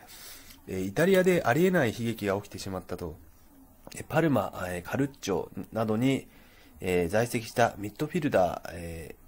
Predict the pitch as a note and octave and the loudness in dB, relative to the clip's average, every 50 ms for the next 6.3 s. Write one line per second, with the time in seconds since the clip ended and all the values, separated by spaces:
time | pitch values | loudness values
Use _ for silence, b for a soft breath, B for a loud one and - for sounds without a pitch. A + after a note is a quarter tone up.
0 | - D2+ E2+ F#2 G2+ G2+ G#2 D3+ D#3 D#3 - - - E3 D#3+ D3 - - - C3 | -20 -16 -14 -12 -8 0 2 2 2 2 -2 -4 0 2 2 2 0 -2 -4 -2
1 | D3+ D#3+ D#3 C3+ A2 F#2+ F#2 G2+ G#2+ F#2 - b b b b b b b - F2 | 0 0 0 0 0 2 4 4 4 4 2 b b b b b b b -8 -6
2 | F2+ G2+ D#3 F#3 F#3 F3 A#2+ - C#3 C3+ C3 B2 A2 F#2+ - F#2 F2+ F2+ G2+ G#2 | -4 -2 -2 0 0 -2 -2 -2 -4 -4 -2 -2 -2 -2 -2 -4 -4 -4 -4 -4
3 | - - G#2+ F#2 F2+ E2+ F2 E2 - G2+ G2+ F#2 - - - A2 G#2+ G#2+ - - | -4 -6 -6 -6 -6 -8 -10 -12 -10 -8 -10 -10 -10 -12 -10 -6 -6 -4 -2 -2
4 | B2 B2 A2 F#2 - E2+ E2+ F2+ G2 F#2+ - - b b b b b b b b | -2 -2 -2 -6 -8 -8 -4 -4 -4 -4 -6 -10 b b b b b b b b
5 | b b b b b b - F#2 F#2 - A#2+ C3 D#3+ F3 E3+ - - G#3+ A#3+ A3 | b b b b b b -6 -6 -4 -2 0 0 2 2 2 0 2 2 2 4
6 | F#3+ D3+ G#2+ - - | 4 2 0 -2 -4